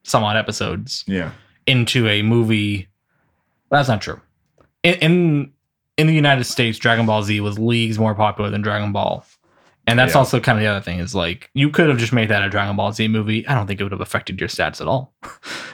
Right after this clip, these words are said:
Speaker 1: I, I, you
Speaker 2: Yeah.
Speaker 1: would have just brought out the people that actually care. It's like,
Speaker 2: Yeah.
Speaker 1: and the problem there is that they're trying to translate something for modern audiences for an audience that's not meant for.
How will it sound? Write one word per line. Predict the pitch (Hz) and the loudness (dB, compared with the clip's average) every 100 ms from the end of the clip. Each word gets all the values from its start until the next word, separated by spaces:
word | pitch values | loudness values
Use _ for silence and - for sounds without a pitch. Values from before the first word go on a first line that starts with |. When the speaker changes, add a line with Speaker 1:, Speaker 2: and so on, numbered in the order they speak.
| - | -4
Speaker 1:
I, | 104 - | -4 -2
I, | 110 | -2
you | 110 | 2
Speaker 2:
Yeah. | 117 | 4
Speaker 1:
would | 120 | 4
have | 117 | 4
just | 117 | 2
brought | 120 113 | 4 6
out | 113 113 98 | 4 2 -2
the | |
people | 117 104 | -2 -2
that | 104 | 0
actually | 104 101 - | -2 -4 -10
care. | - 147 | -8 -8
It's | 98 | -6
like, | 92 87 - _ _ _ - - | -4 -4 -8 _ _ _ -20 -4
Speaker 2:
Yeah. | 101 87 _ _ | -2 -2 _ _
Speaker 1:
and | 113 107 101 98 - _ _ _ _ _ _ | -2 0 0 -2 -8 _ _ _ _ _ _
the | 160 143 135 | -4 0 4
problem | 151 127 | 4 4
there | 117 123 | 4 2
is | 107 | 0
that | |
they're | 107 | -2
trying | 101 131 123 | 0 0 0
to | |
translate | 107 - 127 117 107 107 101 - | -2 0 0 2 0 0 -2 -6
something | - 117 104 101 95 101 - _ | 0 0 0 -2 -2 -4 -8 _
for | - 113 | -2 0
modern | 107 110 107 107 | 4 2 2 2
audiences | 107 104 101 98 98 87 92 - - _ | 0 0 -4 -4 -4 -4 -6 -12 -14 _
for | 110 | 0
an | 101 | 2
audience | 107 104 101 | 2 2 -2
that's | 101 - | -6 -4
not | 104 101 | -4 -4
meant | 98 107 71 | -2 -4 -4
for. | - 65 - | -10 -10 -10